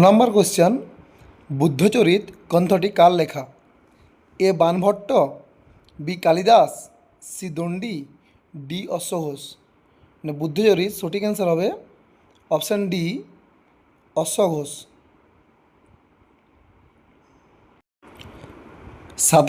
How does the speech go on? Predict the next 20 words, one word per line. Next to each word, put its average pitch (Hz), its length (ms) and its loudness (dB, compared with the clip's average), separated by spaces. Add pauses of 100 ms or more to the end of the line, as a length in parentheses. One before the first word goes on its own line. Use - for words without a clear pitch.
নম্বর 220 280 8
কোশ্চেন, 170 360 0 (1120)
পঞ্চপাহাড়ের 226 680 4 (120)
দেশ 185 140 0 (200)
কাকে 170 300 0
বলা 156 200 4
হয়? 131 160 -14 (1200)
অপশন 160 320 -2
এ - 20 0 (120)
মধ্যপ্রদেশ, 190 500 -2 (300)
অপশন 196 280 -8
বি 196 80 -6 (120)
পাঞ্জাব, 170 400 0 (400)
অপশন 202 240 -6 (120)
সি 180 120 -8 (200)
উড়িষ্যা, 180 400 -4 (640)
না 165 160 -4
অপশন 196 240 -8 (100)
ডি 175 100 -6 (200)
গুজরাট। 151 360 -4